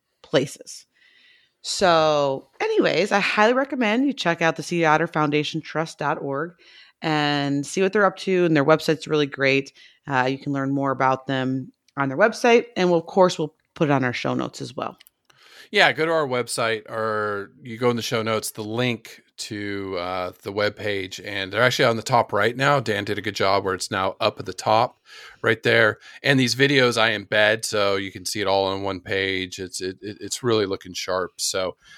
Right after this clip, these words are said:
Speaker 2: definitely go check them out. Uh, tips of the week. I mean, we're gonna, we're gonna hammer this again in July, but plastics, plastics, plastics.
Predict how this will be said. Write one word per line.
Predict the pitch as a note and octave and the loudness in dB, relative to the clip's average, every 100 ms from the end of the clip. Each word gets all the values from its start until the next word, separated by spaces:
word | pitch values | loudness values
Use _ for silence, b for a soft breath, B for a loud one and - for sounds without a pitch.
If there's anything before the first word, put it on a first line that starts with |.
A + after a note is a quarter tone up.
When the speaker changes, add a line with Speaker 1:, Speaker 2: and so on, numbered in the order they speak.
| B | B
Speaker 2:
definitely | - A2+ A#2 | -4 0 0
go | G2+ G#2 | 0 -2
check | - G2+ - | 0 -4 -4
them | F#2+ F#2+ | -8 -4
out. | G2 F#2+ F#2 _ B B B B | 0 0 0 _ B B B B
Uh, | D#3 E3 - | 2 2 0
tips | - C4+ C4+ | -2 0 0
of | C#4+ | 2
the | A#3 | 2
week. | D#3+ F3+ F#3+ E3+ | 4 2 2 0
I | |
mean, | D#3+ D#3+ D#3+ | -2 -2 -4
we're | F3+ | 0
gonna, | G#3+ G3 | 0 0
we're | E3+ | -2
gonna | F#3 F3+ | 0 0
hammer | D3 C#3+ D3 D3+ | 2 2 2 2
this | D3 C#3+ - - - | 2 2 -2 -6 -8
again | B2+ A#2+ | -2 -2
in | A#2+ | -2
July, | A2 G#2+ A2 A2 A2+ A#2 | -4 0 4 6 6 4
but | G#2+ - | -2 -10
plastics, | - A#2+ B2 - A#2 - | -2 2 2 0 -6 -6
plastics, | - A2+ A2 - G2+ - | -4 -2 -2 -2 -10 -12
plastics. | - A2 G#2+ - - G#2+ - - | -4 0 0 -2 -6 -8 -6 -10